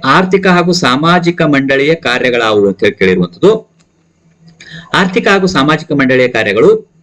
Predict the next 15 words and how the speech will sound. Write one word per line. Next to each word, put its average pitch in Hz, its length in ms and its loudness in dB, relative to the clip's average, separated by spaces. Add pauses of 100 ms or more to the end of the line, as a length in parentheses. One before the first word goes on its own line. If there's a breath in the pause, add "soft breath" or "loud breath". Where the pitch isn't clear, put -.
(260 soft breath)
ಅಂತಾರಾಷ್ಟ್ರೀಯ 165 580 0
ವಲಯದ 135 360 2
ಆರ್ಥಿಕ, 120 420 -2
ಸಾಮಾಜಿಕ, 120 680 -2
ಸಾಂಸ್ಕೃತಿಕ, 120 720 -4
ಶೈಕ್ಷಣಿಕ, 123 720 -2
ಆರೋಗ್ಯ 120 560 0 (220)
ಹಾಗೂ 131 180 -2 (120)
ಇನ್ನಿತರ 175 420 2
ಸಂಬಂಧಿತ 160 560 0
ವಿಷಯಗಳ 127 460 0
ಅಧ್ಯಯನ 131 420 -2
ಹಾಗೂ 131 300 -2
ವರದಿ 107 240 0
ಮಾಡುವಿಕೆ, 92 460 0